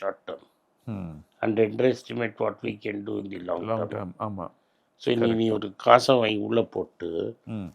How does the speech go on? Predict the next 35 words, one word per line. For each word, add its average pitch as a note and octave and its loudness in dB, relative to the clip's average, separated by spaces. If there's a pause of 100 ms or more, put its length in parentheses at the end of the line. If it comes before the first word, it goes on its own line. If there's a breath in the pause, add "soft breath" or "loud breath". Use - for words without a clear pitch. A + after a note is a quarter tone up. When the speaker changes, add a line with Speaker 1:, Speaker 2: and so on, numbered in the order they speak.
(140)
Speaker 1:
பத்து A#2 2
வருஷம் B2+ 2
சும்மா B2+ 0
இருன்னா G#2 2
இருக்கிறது G#2+ -6
கஷ்டம். D#2 -16 (280)
Speaker 2:
ம். G2+ -10 (140)
Speaker 1:
That - -8
is A#2 0
why B2+ 4
I A2+ 4
reduce A2 0
the A2 -2
amount A2 -4
of G2+ -8 (140)
coffee, A2 -6
tea G#2+ -10
thing. G2 -4 (200)
Speaker 2:
ம். G#2+ -10 (460)
Speaker 1:
ஏன்னா C3+ 6
வந்து B2 4
உன்னால A#2+ 0
வந்து A2+ 0
அதை A#2 0 (100)
போட்டுட்டு A#2+ 2
மறந்து A2+ 2
இருக்க - -8
முடியும். D#2 -8 (440)
Speaker 2:
புரியுது. G2+ -2
Speaker 1:
You B2+ 2
will B2+ 4
not - 2
check A#2+ -2
your A#2 -4
portfolio. F#2 -14